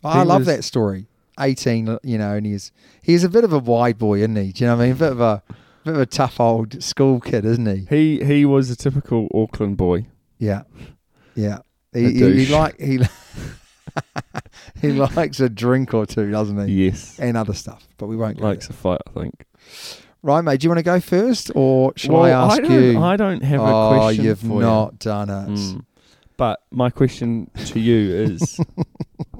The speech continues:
Speaker 1: Who would you rather?
Speaker 2: Is
Speaker 1: Fozzie or anyone else? <laughs>
Speaker 2: Uh, anyone else, please? Beauden Barrett. Um,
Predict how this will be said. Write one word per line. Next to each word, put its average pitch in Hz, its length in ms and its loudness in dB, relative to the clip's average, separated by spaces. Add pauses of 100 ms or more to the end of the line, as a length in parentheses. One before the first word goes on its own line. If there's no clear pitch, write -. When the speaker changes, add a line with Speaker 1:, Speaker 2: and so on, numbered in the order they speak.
(2500)
Speaker 1:
Who 120 200 2
would 151 120 2
you 180 100 2
rather? 175 600 2 (240)
Speaker 2:
Is 160 300 4
Speaker 1:
Fozzie 185 760 4
or 202 760 4
anyone 175 460 4
else? 117 560 0
<laughs> - 40 -20 (800)
Speaker 2:
Uh, 117 320 -2
anyone 117 320 0
else, 120 360 -4
please? 170 360 -4 (220)
Beauden 131 260 0
Barrett. 247 180 -8 (720)
Um, 147 460 2